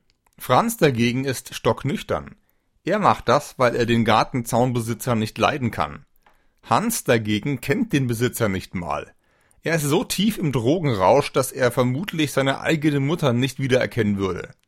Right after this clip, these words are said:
Welchen der beiden Vandalen müssten wir härter bestrafen? Vermutlich Franz. Der hatte nämlich eine richtig böswillige Absicht.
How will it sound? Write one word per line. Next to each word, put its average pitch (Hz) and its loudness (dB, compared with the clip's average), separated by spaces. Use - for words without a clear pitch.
Welchen 113 2
der 135 6
beiden 123 6
Vandalen 123 4
müssten 127 -2
wir 123 2
härter 175 2
bestrafen? - -6
Vermutlich 190 0
Franz. - -4
Der 147 4
hatte 139 -2
nämlich 135 0
eine 120 0
richtig 139 -2
böswillige 123 2
Absicht. - -6